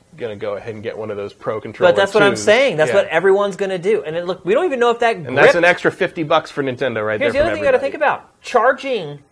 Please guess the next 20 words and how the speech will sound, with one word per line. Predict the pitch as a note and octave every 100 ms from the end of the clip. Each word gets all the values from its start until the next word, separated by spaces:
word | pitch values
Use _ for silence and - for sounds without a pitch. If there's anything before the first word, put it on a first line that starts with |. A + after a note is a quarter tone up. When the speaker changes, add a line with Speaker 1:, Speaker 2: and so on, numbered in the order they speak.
| _
Speaker 2:
the | C#3 F3+
two | - A#3 A3+
Speaker 1:
Mm-hmm. | G#3
Speaker 2:
Joy-Cons. | F#3+ C#4 A#3+ A3 F#2+ D#2+ - _ -
Where | C3+
do | A3+
you | C#4
charge | C4+ C4 D#4+
those? | - D3+ - - _ _ _ _
Look, | D#3 G#3
you |
can | B3
see | A#3+ D#4
those | E4+ F#3+
lights. | E3+ A3+ -
See | -
those | G3 F#3
green | F3+ G#3
lights? | G3+ D4+ -
Speaker 1:
Yeah. | B2 G2+